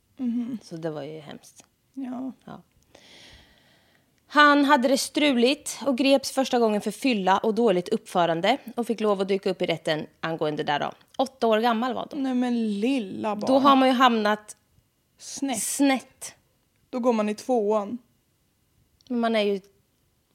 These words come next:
Speaker 2: fontanellen och knappt vuxen.
Speaker 1: <laughs> Nej, verkligen inte.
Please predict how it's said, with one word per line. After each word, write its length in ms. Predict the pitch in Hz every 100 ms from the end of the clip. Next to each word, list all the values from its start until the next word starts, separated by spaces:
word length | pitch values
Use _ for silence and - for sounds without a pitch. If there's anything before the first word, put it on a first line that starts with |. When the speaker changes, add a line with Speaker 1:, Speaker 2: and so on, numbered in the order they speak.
| _ _ _ _ _
Speaker 2:
fontanellen 720 | - 220 262 262 - - 214
och 120 | 285 -
knappt 320 | 214 254 226
vuxen. 280 | 277 269 269 - - - _ -
Speaker 1:
<laughs> 80 | - -
Nej, 160 | 226 -
verkligen 800 | 226 220 226 220 - _ 247 -
inte. 200 | - -